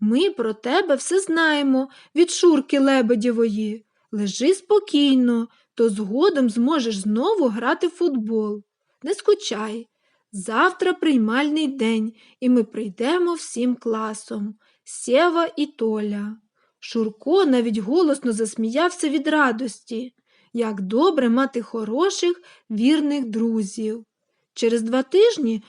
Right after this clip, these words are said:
Шурко вперше після хвороби пішов до школи.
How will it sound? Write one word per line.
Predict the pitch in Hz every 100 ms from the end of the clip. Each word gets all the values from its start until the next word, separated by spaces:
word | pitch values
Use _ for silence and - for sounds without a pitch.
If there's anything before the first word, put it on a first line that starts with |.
| - _
Шурко | - 302 269
вперше | 220 - 226 302 349 370
після | 359 330 330
хвороби | 330 320 339 339 285
пішов | - 214 - 233 240
до | 240
школи. | 240 - 233 226 214 208 208